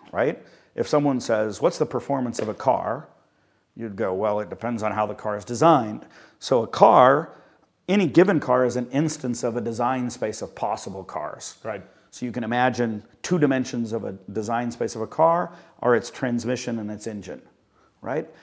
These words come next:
Speaker 1: And if I put in a huge engine but have a crappy transmission, I don't get good performance. I put in a great transmission, crappy engine, I don't get good performance. I've got interactive features. And then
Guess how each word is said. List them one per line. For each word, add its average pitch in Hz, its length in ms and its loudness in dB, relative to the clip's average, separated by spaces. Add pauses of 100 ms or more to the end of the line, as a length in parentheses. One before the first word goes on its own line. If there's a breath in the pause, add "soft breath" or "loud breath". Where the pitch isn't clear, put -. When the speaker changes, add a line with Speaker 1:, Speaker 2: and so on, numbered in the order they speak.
(160 soft breath)
Speaker 1:
And 110 100 -4
if 101 100 -2
I 104 100 0
put 135 240 0
in 127 120 0
a 120 40 -8
huge 127 360 -2
engine 131 320 2
but 104 100 -4
have 110 120 2
a 107 60 -4
crappy 113 320 -4
transmission, 127 540 -6
I 117 80 -2
don't 127 220 -2
get 147 220 -4
good 160 140 -2
performance. 147 540 -2 (340 loud breath)
I 113 80 -12
put 117 180 -4
in 117 100 -2
a - 20 -4
great 117 240 -2
transmission, 120 500 -2
crappy 123 360 0
engine, 151 260 0
I 139 60 2
don't 139 180 2
get 131 160 -2
good 131 140 -2
performance. 127 560 -4 (520 soft breath)
I've 131 100 0
got 151 220 0
interactive 135 540 2
features. 123 560 -6 (500 soft breath)
And 131 160 4
then 147 360 4